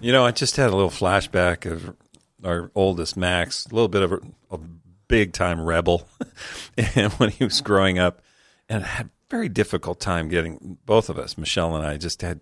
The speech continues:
just trying to get through to this kid. And I took him climbing, uh, when he was sixteen years old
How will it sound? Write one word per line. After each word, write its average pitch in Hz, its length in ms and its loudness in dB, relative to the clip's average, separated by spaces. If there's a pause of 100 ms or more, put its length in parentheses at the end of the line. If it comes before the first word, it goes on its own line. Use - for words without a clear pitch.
(140)
just - 240 -10
trying 107 260 -2
to 160 60 0
get 95 180 -6
through 131 220 -2
to 104 80 -2
this 76 160 -8
kid. 73 340 -8 (600)
And 107 100 0
I 104 60 4
took - 280 -2
him 139 120 0
climbing, 101 640 0 (440)
uh, 82 260 -4
when 82 120 -4
he 80 60 -6
was - 100 -4
sixteen 127 480 -2
years 90 260 0
old 69 380 -8